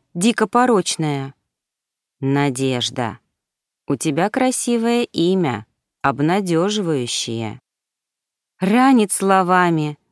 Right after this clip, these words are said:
заставляет вспоминать, как произносил мое имя раньше. Подрываюсь с места и почти кричу:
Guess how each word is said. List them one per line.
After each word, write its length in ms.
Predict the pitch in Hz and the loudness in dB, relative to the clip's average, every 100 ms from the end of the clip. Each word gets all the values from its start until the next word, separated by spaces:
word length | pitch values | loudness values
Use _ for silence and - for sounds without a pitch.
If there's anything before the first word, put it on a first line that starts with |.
| - | -6
заставляет 800 | 165 208 - 220 220 226 208 | 0 0 2 2 4 2 0
вспоминать, 680 | - - 196 202 220 247 240 | -2 -6 0 2 2 2 0
как 200 | - 180 | -2 -6
произносил 680 | - 208 196 208 208 240 214 | 0 0 2 0 0 0 2
мое 220 | 196 196 | 2 2
имя 340 | 202 208 196 | 2 2 2
раньше. 600 | 196 196 165 147 - 139 - _ _ _ _ _ _ _ _ - | 0 0 0 -2 -6 -8 -12 _ _ _ _ _ _ _ _ -8
Подрываюсь 540 | 156 190 190 185 180 | -2 2 4 4 2
с 140 | - 208 | 0 0
места 320 | 214 - - | 0 0 -4
и 160 | - | -2
почти 440 | 185 190 - - 196 | 0 0 0 -4 -4
кричу: 600 | 190 196 - 180 151 | -2 -2 -2 -2 -2